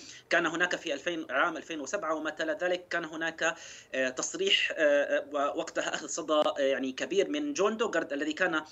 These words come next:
مقرر خاص لفلسطين، آه، آه، في الأمم المتحدة، آه، وهو جنوب إفريقي، آه، فهو شهد الأبرتايد في جنوب إفريقيا، وقال: "ما رأيته في فلسطين لا يختلف في، في الواقع، بل هو أسوأ مما، آه، شهدته في، آه، جنوب إفريقيا".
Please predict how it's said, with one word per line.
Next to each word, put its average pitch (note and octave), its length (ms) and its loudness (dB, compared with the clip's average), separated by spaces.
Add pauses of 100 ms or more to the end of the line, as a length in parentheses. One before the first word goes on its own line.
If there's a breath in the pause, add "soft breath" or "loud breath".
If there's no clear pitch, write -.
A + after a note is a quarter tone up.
(240 loud breath)
مقرر D#3 280 2
خاص F3+ 320 0
لفلسطين، C#3+ 580 -4
آه، - 40 -6
آه، C3 600 2
في B2+ 100 -8
الأمم E3 220 -2
المتحدة، G#3 680 2 (340 loud breath)
آه، G3 520 4
وهو F#3 240 6
جنوب F#3+ 320 0
إفريقي، F#3 580 -4 (100)
آه، D3 180 -2
فهو F3+ 300 2
شهد A3 300 2
الأبرتايد D#3+ 560 0
في - 120 -6
جنوب D3+ 240 -4
إفريقيا، D#3 380 -2
وقال: G#3+ 500 0
"ما G#3 320 4
رأيته F3 440 0
في D#3+ 140 -6
فلسطين A3 480 -2
لا C#4 160 6
يختلف G#3 480 2 (140)
في، E3 220 -6
في - 120 -10
الواقع، F3 480 2 (340 loud breath)
بل G#3 160 6
هو G#3 160 4
أسوأ G#3 520 0
مما، F#3 560 -2
آه، D#3+ 240 -2
شهدته D#3+ 520 -4
في، D3+ 380 -2
آه، C3 120 2
جنوب C3 260 -2
إفريقيا". A2+ 360 -10